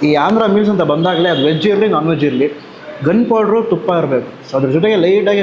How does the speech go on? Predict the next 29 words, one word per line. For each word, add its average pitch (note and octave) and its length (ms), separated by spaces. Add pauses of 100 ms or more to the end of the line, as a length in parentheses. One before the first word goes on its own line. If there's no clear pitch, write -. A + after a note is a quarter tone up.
ಮಿಕ್ಸ್ D#3+ 160
ಮಾಡೋದ್ರೇ F3 400
ಅದು C3+ 140
ಮಜವಾಗಿರುತ್ತೆ. C#3+ 640 (100)
So D#3+ 40 (100)
ಈ - 60
ಥರ A3+ 80 (120)
ನೀವು F#3+ 120 (100)
ಟ್ರೈ F#3 120 (100)
ಮಾಡಿದ್ದೀರಿ G#3+ 320
ಅಂತಂದರೆ F3+ 280
ಕೆಳಗಡೆ F3 300
ಕಾಮೆಂಟಲ್ಲಿ F#3 380
ತಿಳಿಸಿ, D3+ 220 (140)
"ಬ್ರೋ E3+ 200
ನಾನು F3 220
ಹೀಗೆ D#3+ 200
ಬ್ರೋ D3+ 160
ತಿನ್ನೋದು" D3 340
ಅಂತಂದರೆ B2+ 300 (400)
ಡೆಫಿನೆಟ್ಲಿ. C#3+ 420 (1700)
ಹಾಗಾಗಿ G3+ 280
ನಿಮಗೆ G3+ 180 (140)
ಚಪಾತಿ G3 320
ಬಂದ್ಬಿಡುತ್ತೆ. E3+ 460
We D3+ 100
have E3+ 120 (520)
sides E3 300
of E3+ 60